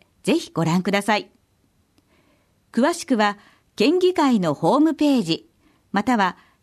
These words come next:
県議会事務局政務調査室、電話零八六二二六の七五五四、零八六二二六の七五五四までお問い合わせください。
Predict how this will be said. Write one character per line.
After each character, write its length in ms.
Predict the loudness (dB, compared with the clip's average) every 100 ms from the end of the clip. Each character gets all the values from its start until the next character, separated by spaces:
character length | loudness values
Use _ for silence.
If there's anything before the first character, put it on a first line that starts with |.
| -4
県 240 | 0 2
議 140 | 2 0
会 300 | 0 0 2
事 100 | 2
務 160 | 2
局 460 | 0 -4 -2 -4 -6 _
政 300 | -2 0 0
務 160 | -2
調 260 | -2 -2 0
査 180 | -2 -4
室、 380 | -6 -10 -10 _ _ _ _ _ _ -4
電 280 | 0 2 2
話 240 | 0 -2 _ _ _ _ _ -4
零 300 | 0 0 0
八 380 | -2 -4 -4 -4
六 420 | -4 -4 -6 -6 _ _ _ _ _
二 380 | 0 2 4 4
二 320 | 4 4 4
六 300 | 2 0 0
の 280 | 2 0 -4 _
七 380 | -4 0 2 2
五 340 | 2 2 2 0
五 340 | 0 0 2
四、 320 | 2 0 -2 -8 _ _ _ _ _ _ _ _ _ _ 0
零 280 | 2 2
八 360 | 0 -4 -2 -4
六 420 | -4 -4 -6 -6 _ _ _ _ -4
二 380 | 2 4 4 4
二 300 | 4 4 4
六 300 | 0 0 0
の 200 | 0 -2 _ -8
七 340 | -2 2 2 2
五 320 | 2 2 0
五 320 | 0 2 2
四 280 | 2 2 2
ま 140 | 2
で 200 | 0 -2
お 100 | -4
問 200 | -4 -2 0
い 60 |
合 40 | 0
わ 80 |
せ 120 | -2 -4
く 80 |
だ 100 | -2
さ 160 | -2 -2
い。 140 | -4